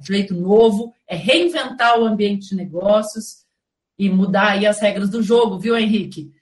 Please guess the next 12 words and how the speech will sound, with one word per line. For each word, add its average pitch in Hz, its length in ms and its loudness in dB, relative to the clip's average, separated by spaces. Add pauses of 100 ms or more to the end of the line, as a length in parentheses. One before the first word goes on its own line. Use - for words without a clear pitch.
(160)
Se - 160 -10
tiver 208 260 -2
a 220 60 2
fim 226 220 -2
de - 80 0
estudar 202 400 -2
as 196 120 -4
regras 185 300 -6
do 185 140 -4
jogo 185 260 -6
e 175 40 -12
mudar 202 540 -2